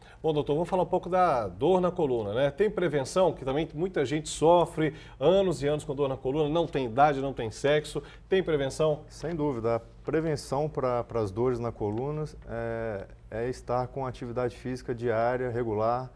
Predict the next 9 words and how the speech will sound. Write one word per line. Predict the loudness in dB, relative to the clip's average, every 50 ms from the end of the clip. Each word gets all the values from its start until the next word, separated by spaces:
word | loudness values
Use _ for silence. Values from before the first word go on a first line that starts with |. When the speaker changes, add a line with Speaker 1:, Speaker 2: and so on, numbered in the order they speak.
| -20 -20 -20 -12
Speaker 2:
né? | -10 -8 -6 -6 -6 -6
Uma | -6 -6 -6 -6
musculatura | -6 -8 -10 -10 -6 -4 -4 -4 -4 -6 -6 -4 -4 -4
que | -6 -8 -10
sustenta, | -10 -10 -12 -14 -14 -12 -8 -6 -6 -6 -6 -10
que | -10 -12 -12
estabiliza | -10 -6 -6 -6 -4 -4 -4 -4 -4 -4 -4 -4
a | -6
coluna, | -6 -6 -6 -6 -6 -6 -6 -8 -10